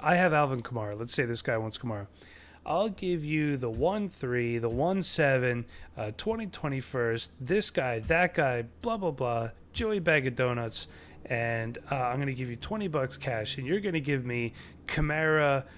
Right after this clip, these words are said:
uh, fourth round pick, this and that." And then all of a sudden, you know, you're, you have to scroll through the text to look at everything. Generally, when I see too much where I have to, like, write everything down,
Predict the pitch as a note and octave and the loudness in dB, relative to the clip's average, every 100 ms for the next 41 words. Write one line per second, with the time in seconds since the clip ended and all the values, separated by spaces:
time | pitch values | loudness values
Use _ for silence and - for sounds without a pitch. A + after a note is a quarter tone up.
0 | - - B2+ A#2+ - C3 A#3+ G#3+ F3 E3 | -12 -2 0 0 -2 -2 0 2 2 2
1 | - C#3+ C3+ G#3 F3+ C#3 B2+ C#3 C#3 G3 | 0 0 0 -2 0 0 0 0 0 0
2 | G#3 D#3 A3+ F3+ D3 C#3 C3 B2+ C3 D#3 | 0 0 2 2 0 -2 -2 -4 -6 -2
3 | D#3 D#3 C#3+ - - A#3 A3 F#3 G#3 E3+ | 0 0 0 -2 0 -2 -2 -2 0 0
4 | C3 - D#3+ C#3+ - C#3 D3 G3 D3+ A#2 | 0 -2 -2 -2 -4 -2 0 0 0 0
5 | A#2 - B2 G#2+ G#2 - - - F2+ - | -2 -2 -4 -4 -10 -14 -10 -6 -6 -8
6 | - - - - - - A#3+ C#4 C#4 D3+ | -12 0 0 0 -8 -6 -4 -2 0 2
7 | C3 C3 B2+ B2 B2 A#2+ A#2+ - G3+ D3+ | 2 2 0 -2 2 2 2 2 0 -2
8 | - - - E3+ C#3 E3 - B2 B2 C3 | -12 -6 0 2 4 2 2 2 4 4
9 | C3+ C#3+ A#2 A2 B2 A#2+ B2+ C3 C3 C#3+ | 0 -2 -4 -4 -6 -2 0 0 0 -2
10 | C3+ C3+ B2 A#2+ A2+ A#2+ E3 | -2 -4 -2 0 0 0 -2